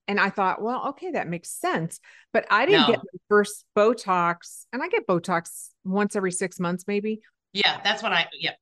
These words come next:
Speaker 1: I think the first time I tried it, I was, I'm fifty-six now. I was fifty-one, fifty-two.
Speaker 2: See, the, and that's about the time I tried it,
Speaker 1: Yeah.
Speaker 2: fifty-one, fifty-two. And I just wanted just, like, a little bit here and a little bit on my forehead.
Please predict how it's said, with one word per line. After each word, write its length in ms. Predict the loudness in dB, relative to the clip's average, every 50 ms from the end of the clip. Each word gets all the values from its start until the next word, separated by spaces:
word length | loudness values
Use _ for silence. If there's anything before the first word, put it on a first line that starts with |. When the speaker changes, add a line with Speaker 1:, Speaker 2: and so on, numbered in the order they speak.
| _ _ _ 0
Speaker 1:
I 140 | 0 0
think 360 | 0 0 -2 -4 -4 -4 -2 -2
the 120 | -2 -2
first 340 | 0 0 0 0 0 -2 -4
time 140 | -4 -4 -2
I 80 | -4
tried 380 | -4 -6 -6 -6 -4 -4 -2 -4
it, 100 | -4 -4
I 80 | -4
was, 560 | -4 -4 -6 -8 -10 -14 -18 -18 -20 -20 -14 _ -6
I'm 100 | -6 -4
fifty-six 580 | -2 -4 -4 -2 -4 -6 -2 -2 -2 -2 -2
now. 280 | -2 -2 0 -2 -2 -2
I 100 | -2 -2
was 380 | -2 -4 -6 -8 -10 -12 -8 _
fifty-one, 720 | -2 -2 -2 -2 -4 -4 -2 0 0 2 2 2 2 2
fifty-two. 640 | 2 0 -2 -2 -6 -8 -6 -4 -4 -4 -4 -6 -8 -12 _ _ _ _ _ _
Speaker 2:
See, 280 | -4 -2 -2 -2 -2 -2
the, 240 | -4 -2 0 0
and 120 | 2 2 4
that's 240 | 2 2 2 0 0
about 320 | 2 4 4 4 2 0
the 100 | -6 -12
time 320 | -12 -6 -2 0 0 2 2
I 160 | 2 2 0
tried 260 | -2 -2 -2 0 0
it, 100 | 0 -4 -6 -10 -10 -4
Speaker 1:
Yeah. 120 | -2 0 2
Speaker 2:
fifty-one, 200 | 2 0 -2 -4
fifty-two. 720 | -10 -14 -14 -14 -8 -4 -2 0 2 2 2 0 -2 -4 -8 _ _ _ _ _ -6 -2
And 100 | 0 0
I 60 | 2 0
just 220 | -2 -4 -6 -4
wanted 280 | -4 -2 -2 -2 -4 -6
just, 200 | -10 -12 -6 -4
like, 180 | -4 -4 -4 -4 -4
a 60 | -4
little 160 | -2 -2 -2 -2
bit 100 | -2 -4 -4
here 260 | -4 -4 -2 0 0
and 100 | 0 0
a 60 | 0 -2
little 160 | -2 -2 -2
bit 160 | -2 -4 -4
on 80 | -4 -4
my 120 | -4 -6
forehead. 580 | -6 -4 -4 -4 -2 0 0 0 0 0 -2 -6